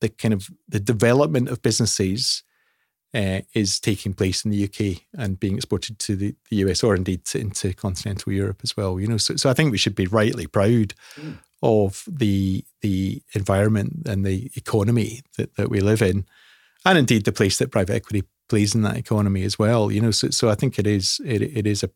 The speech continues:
Speaker 1: it is a pretty, it's a pretty good thing to do. Uh, there's nothing wrong with these guys that have gone bigger and, you know, sort of they're raising more money and, and, uh, paying more carry and stuff like that, you know. So there's no, it's, I, I wouldn't, uh,
Speaker 2: Well, they're helpful to
Speaker 1: uh,
Speaker 2: you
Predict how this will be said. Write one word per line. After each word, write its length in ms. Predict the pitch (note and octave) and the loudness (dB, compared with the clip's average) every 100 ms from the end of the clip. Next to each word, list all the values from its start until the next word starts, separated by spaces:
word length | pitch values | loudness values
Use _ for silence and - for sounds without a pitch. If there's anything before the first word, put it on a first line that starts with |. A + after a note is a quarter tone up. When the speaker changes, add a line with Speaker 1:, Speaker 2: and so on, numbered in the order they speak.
| - | -8
Speaker 1:
it 160 | B2 | -4
is 140 | G#2 G2+ | -2 -4
a 60 | |
pretty, 400 | - - G#2+ F#2 - _ | -4 0 0 0 -4 _
it's 120 | - | -6
a 40 | G#2+ | -4
pretty 240 | - A2 | 0 0
good 180 | G2 F#2+ - - - - - _ - | 0 -2 -6 -20 -20 -20 -20 _ 0
thing 200 | A#2 A2+ | 2 2
to 120 | A2 | 2
do. 380 | G#2+ A#2 F2+ A#2 _ _ _ - | 4 4 2 -2 _ _ _ -16
Uh, 60 | - _ _ _ | -16 _ _ _
there's 160 | - G2+ | -6 -2
nothing 260 | G2+ - G2 | 0 0 0
wrong 280 | F#2+ F#2+ F2 - | 0 0 -4 -6
with 180 | - F#2+ | -4 -2
these 160 | G2+ F#2 | -2 -2
guys 320 | G#2 F#2 - | -2 -2 -4
that 100 | - | -6
have 100 | G#2+ | -6
gone 180 | G#2+ F#2 | -2 0
bigger 280 | F#2+ F#2 | 0 0
and, 400 | F#2+ F#2 E2 A2+ - | 0 -2 -6 -12 -8
you 80 | - | -4
know, 100 | F#2 | -2
sort 260 | E2+ - - | -2 -4 -4
of 220 | G2 - _ - - - - | -6 -10 _ -20 -20 -16 -4
they're 100 | G2 | 0
raising 260 | F#2+ G2+ | 2 2
more 120 | G2 | 2
money 260 | F#2+ F#2+ G2 | 2 4 4
and, 180 | F#2 F#2 | 2 0
and, 380 | E2+ F#2 F#2+ A2 | -2 -2 -2 -2
uh, 160 | F2+ E2 - | -2 -6 -4
paying 180 | A2 G2+ | -2 0
more 140 | F#2+ | -2
carry 320 | F#2+ G2 A#2+ | 0 2 4
and 80 | B2+ | 2
stuff 220 | - A2 | 0 -2
like 100 | - | -2
that, 160 | G2 - | -2 0
you 80 | G#2+ | 2
know. 120 | G2+ | 2
So 140 | - | 2
there's 140 | A2 G#2 | 0 2
no, 280 | B2 A#2 | 4 4
it's, 420 | A2 G#2+ A2 A2 - | 4 2 2 0 0
I, 140 | G#2 | 2
I 200 | G#2 G2 | 2 2
wouldn't, 300 | A2 G#2 G2 | 2 2 0
uh, 220 | G#2+ G2 G2 - | 0 -2 -4 -2
Speaker 2:
Well, 60 | D3+ | 4
they're 100 | F#3+ | 6
helpful 320 | E3+ F3 C3+ | 6 4 0
to 160 | - B2 | 2 2
Speaker 1:
uh, 20 | |
Speaker 2:
you 180 | G#2+ | 2